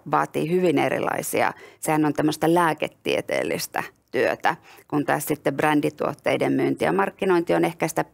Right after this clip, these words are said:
perinteisempää lääkkeiden myyntiä ja markkinointia. Eli nyt molemmat sitten kehittää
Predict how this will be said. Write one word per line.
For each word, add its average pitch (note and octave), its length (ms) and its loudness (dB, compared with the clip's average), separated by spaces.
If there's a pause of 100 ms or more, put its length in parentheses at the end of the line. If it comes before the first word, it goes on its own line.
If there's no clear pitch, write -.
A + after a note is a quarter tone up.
(160)
perinteisempää D#3 1040 0
lääkkeiden - 640 -2 (300)
myyntiä D3 340 2
ja C3+ 60 2
markkinointia. C#3 760 0
Eli C3+ 200 0 (320)
nyt D#3+ 260 -2
molemmat D#3 460 2
sitten D3+ 420 0 (180)
kehittää E3 640 2